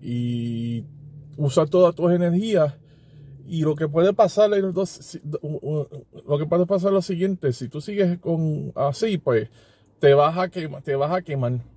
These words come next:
te vas a quemar y te vas a drenar. Y a veces uno tiene que pensar y decir, "¿Vale la pena verdaderamente, eh, fo-, eh, a seguir con esa actitud?".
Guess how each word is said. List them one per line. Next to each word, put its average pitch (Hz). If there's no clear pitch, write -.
te -
vas 123
a 147
quemar 170
y 175
te 151
vas 123
a 127
drenar. 110
Y 135
a 135
veces 156
uno 190
tiene 196
que 190
pensar 190
y 165
decir, 151
"¿Vale 139
la 185
pena 170
verdaderamente, 151
eh, 127
fo-, -
eh, 123
a 120
seguir 127
con 135
esa 135
actitud?". 151